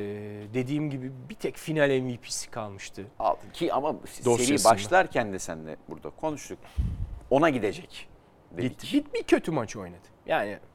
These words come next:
Speaker 1: kendi standartlarını
Speaker 2: Dokuza sıfır olan.
Speaker 1: İşte beşinci maç. Öbür
Speaker 2: Ki
Speaker 1: maçların
Speaker 2: onu bile
Speaker 1: hepsinde.
Speaker 2: bence telafi ettiği bir şekilde.
Speaker 1: Etti
Speaker 2: Baktı,
Speaker 1: tabii
Speaker 2: "Atamıyorum."
Speaker 1: yani.
Speaker 2: dedi.
Speaker 1: <clears throat> Çizgiye.
Speaker 2: Girmiyor.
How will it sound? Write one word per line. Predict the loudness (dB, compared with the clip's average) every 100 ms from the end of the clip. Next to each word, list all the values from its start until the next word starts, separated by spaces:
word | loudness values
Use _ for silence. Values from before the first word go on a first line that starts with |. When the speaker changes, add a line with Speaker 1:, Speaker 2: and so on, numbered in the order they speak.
| -20 -20 -20 _ _ -20 _ _ _ _ _ _ _ _ _
Speaker 1:
kendi | 6 6 6 2 0
standartlarını | -6 -4 -2 0 -2 -4 -6 -4
Speaker 2:
Dokuza | -4 -4
sıfır | -6 -8
olan. | -12 -12 -12 -10
Speaker 1:
İşte | -8 -6
beşinci | -4 -4 -8 -10
maç. | -14 -20 -18 -10
Öbür | -8
Speaker 2:
Ki | -4
Speaker 1:
maçların | 0 0 2 0
Speaker 2:
onu | 2
bile | 0
Speaker 1:
hepsinde. | 0 0
Speaker 2:
bence | 0 -2 -8
telafi | -6 -2 -2 -2
ettiği | -12 -10
bir | -6
şekilde. | 2 4
Speaker 1:
Etti | 8
Speaker 2:
Baktı, | 6 6
Speaker 1:
tabii | 4 4
Speaker 2:
"Atamıyorum." | 0 2 0 0
Speaker 1:
yani. | -2 2 4
Speaker 2:
dedi. | 2 0
Speaker 1:
<clears throat> | -6
Çizgiye. | -6 -4 -2 4
Speaker 2:
Girmiyor. | 4 4 0 0 0